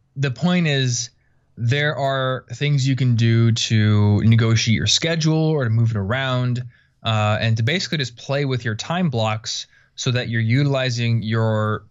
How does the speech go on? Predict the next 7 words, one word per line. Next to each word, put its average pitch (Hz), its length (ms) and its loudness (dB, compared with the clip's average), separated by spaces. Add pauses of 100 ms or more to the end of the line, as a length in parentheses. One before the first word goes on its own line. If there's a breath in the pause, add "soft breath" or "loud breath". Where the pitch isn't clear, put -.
most 120 460 2
mentally 131 420 0
productive 117 580 -4
hours 107 320 -2
of 107 60 -10
the 104 60 -6
day 98 400 -2